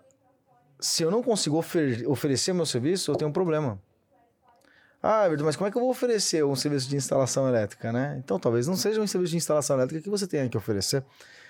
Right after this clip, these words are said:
Então, a ideia aqui é falar sobre como é que eu crio um produto dentro da minha empresa, da minha eu-presa, né? De maneira que eu possa ofertar independente se o meu cliente esteja ou não procurando.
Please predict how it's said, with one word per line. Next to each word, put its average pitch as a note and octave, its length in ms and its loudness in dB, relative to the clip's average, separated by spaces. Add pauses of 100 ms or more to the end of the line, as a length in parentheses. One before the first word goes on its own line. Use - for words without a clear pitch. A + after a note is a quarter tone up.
(300)
Então, D3 240 2
a D#3 40 4
ideia D3 200 2
aqui E3 160 -2
é D#3+ 40 -4
falar C#3+ 220 2
sobre B2+ 240 0
como F#3+ 160 -2
é - 20 0
que B3+ 100 0
eu G3 200 0
crio E3 300 -2
um C#3+ 80 0
produto B2 760 -4 (500)
dentro B2+ 280 -2
da B2 120 2
minha D#3 280 0
empresa, B2 680 -2
da A2 80 0
minha A#2+ 180 0
eu-presa, C3+ 720 -2
né? C#3 260 -2 (680)
De C3 80 -2
maneira D3 240 2
que F3+ 80 0
eu E3 40 0
possa E3 260 0
ofertar E3+ 480 0
independente F3+ 460 -2
se - 40 -4
o - 20 0
meu G3 100 0
cliente F3+ 200 -2
esteja F#3 260 0
ou F#3+ 120 0
não F3 200 0
procurando. D#3+ 600 -2